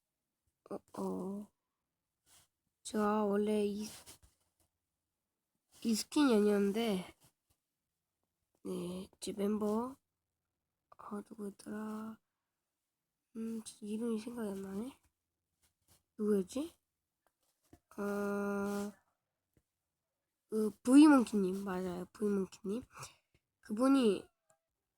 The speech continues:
어, 제 스킨을 만들어 달라고도 안 했는데, 만들어 주시더라고요. 근데 이렇게 오공 스킨이라고 하면서 이렇게 주셨습니다.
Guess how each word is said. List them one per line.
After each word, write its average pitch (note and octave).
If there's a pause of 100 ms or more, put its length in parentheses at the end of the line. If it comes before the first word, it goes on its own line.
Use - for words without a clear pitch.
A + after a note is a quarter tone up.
(220)
어, G3 (1700)
제 A#3
스킨을 C4+ (420)
만들어 B3
달라고도 A3
안 G3
했는데, G#3 (440)
만들어 B3+
주시더라고요. G3+ (880)
근데 G#3+ (220)
이렇게 -
오공 A3
스킨이라고 G#3
하면서 G#3 (480)
이렇게 G#3+
주셨습니다. G3+